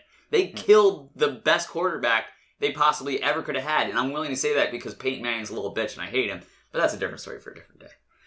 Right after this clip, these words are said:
Speaker 2: True. Just the, the stones that it takes to say that it's bad to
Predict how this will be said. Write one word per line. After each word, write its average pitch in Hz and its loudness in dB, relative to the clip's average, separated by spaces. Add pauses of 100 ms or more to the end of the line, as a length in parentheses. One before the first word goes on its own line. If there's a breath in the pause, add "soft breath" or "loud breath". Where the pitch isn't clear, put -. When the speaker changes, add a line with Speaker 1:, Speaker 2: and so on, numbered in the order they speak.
(200 soft breath)
Speaker 2:
True. 107 -6 (460 soft breath)
Just 160 -2
the, 170 6 (1800)
the 147 -4
stones 139 4
that 113 -2
it 107 -6
takes - -4 (300)
to 135 -10
say 127 -2
that 120 4
it's 113 0
bad 117 0
to 98 -2